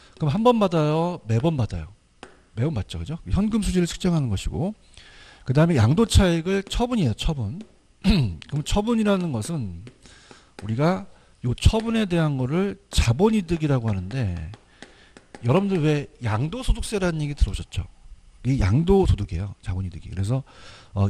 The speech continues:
양도소득이라고 합니다. 양도소득. 그래서 자본이득세, 양도소득세 하죠. 자, 세금도 나와요. 여러분 취득할 때는 그냥 해요. 취득세를 내요. 취득세를 내고, 양도할 때는요. 양도소득세를 내고요.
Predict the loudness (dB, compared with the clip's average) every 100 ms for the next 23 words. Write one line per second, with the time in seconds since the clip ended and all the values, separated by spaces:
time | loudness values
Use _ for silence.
0 | 2 2 2 4 2 2 -4 -4 -4 -4
1 | -6 -10 -8 -8 -8 _ -6 -6 -4 -4
2 | -6 -6 -12 -14 -18 -20 -14 -8 -6 -6
3 | -10 -20 -20 -6 0 2 4 2 -2 -2
4 | 0 0 -2 -6 -4 -2 -2 -4 -6 -8
5 | -8 -12 -16 -20 -20 -20 -20 -20 -2 2
6 | 4 4 4 2 -2 0 2 0 0 -4
7 | -6 0 0 2 4 4 4 4 4 2
8 | 2 2 2 0 -2 2 4 4 2 0
9 | -2 -8 -6 -2 0 2 2 2 2 0
10 | -8 _ _ _ -2 0 2 2 2 0
11 | 0 2 4 8 8 8 4 -2 -2 -8
12 | -12 _ _ _ -4 0 4 4 2 0
13 | 0 0 -2 -6 -8